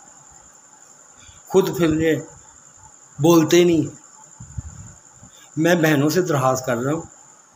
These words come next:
वो भी बच्चियाँ हैं, औरतें हैं, कोई पेट से ख़राब होके नहीं आता। ऐसे हो जाता है, ऐसे उन लोगों के साथ ही होता है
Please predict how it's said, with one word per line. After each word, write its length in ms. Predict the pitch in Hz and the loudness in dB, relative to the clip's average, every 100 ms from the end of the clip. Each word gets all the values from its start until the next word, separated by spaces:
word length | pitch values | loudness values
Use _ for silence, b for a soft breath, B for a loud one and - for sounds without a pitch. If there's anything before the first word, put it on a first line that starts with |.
| _ - - - - 120 | _ -20 -20 -20 -14 -4
वो 160 | 147 | -2
भी 120 | 165 151 | -2 -2
बच्चियाँ 460 | 139 - 147 151 | -2 -2 2 2
हैं, 100 | 156 | 2
औरतें 400 | 151 131 - 151 | 0 -2 -2 0
हैं, 140 | 147 151 - _ - _ - - _ _ _ _ _ - | 0 -4 -12 _ -20 _ -20 -20 _ _ _ _ _ -10
कोई 300 | 160 156 156 - - 127 - - _ _ 151 | 0 0 0 -4 -10 -12 -12 -18 _ _ 2
पेट 240 | 156 165 | 4 4
से 120 | 165 156 | 0 2
ख़राब 300 | 151 147 156 | 2 4 4
होके 220 | 127 135 | 2 0
नहीं 140 | 175 143 | 0 -2
आता। 300 | - 160 - - _ _ _ _ _ _ _ _ - - - - - 147 | -2 -6 -8 -14 _ _ _ _ _ _ _ _ -20 -20 -20 -20 -4 0
ऐसे 300 | 143 180 175 165 - - | 2 2 2 0 -6 -4
हो 140 | 139 139 | 0 2
जाता 320 | 175 170 151 | 2 2 0
है, 180 | 123 - - 135 147 - | -2 -6 -16 -16 -14 -6
ऐसे 220 | 160 156 | -2 -2
उन 180 | 180 220 | 0 2
लोगों 240 | 214 190 175 | 4 2 2
के 100 | 165 | 0
साथ 260 | 147 143 143 | 2 0 0
ही 40 | |
होता 220 | 123 135 | -2 -2
है 220 | 156 - | -6 -6